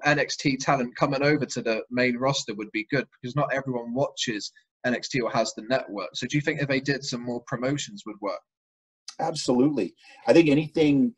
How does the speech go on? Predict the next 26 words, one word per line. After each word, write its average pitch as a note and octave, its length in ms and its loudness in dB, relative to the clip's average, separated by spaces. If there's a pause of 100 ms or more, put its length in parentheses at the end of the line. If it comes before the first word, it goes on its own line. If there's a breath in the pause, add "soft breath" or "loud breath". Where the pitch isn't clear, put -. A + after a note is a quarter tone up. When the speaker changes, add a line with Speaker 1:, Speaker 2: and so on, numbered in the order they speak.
Speaker 2:
I B2 40 4
think B2 180 2
anything B2 380 2
going A#2+ 280 6
over A2+ 260 6
into A2+ 160 -6
the G#2+ 80 -6
main G2+ 220 -4
roster F#2+ 500 -2
is F2+ 120 -6
gonna F#2 160 -2
help F#2 200 -2
anybody. E2+ 460 -6 (720)
Um, F#2 440 0
the G2 80 -2
more A#2 200 8
publicity, A2 560 0
the G2+ 120 2
more G#2+ 260 4
hype. A2+ 380 2 (100)
It, A2 200 -4
it's A2+ 180 -6
just C3 220 -4 (1400)
that, B2 220 4
that's A2+ 240 2
important. G2 540 -2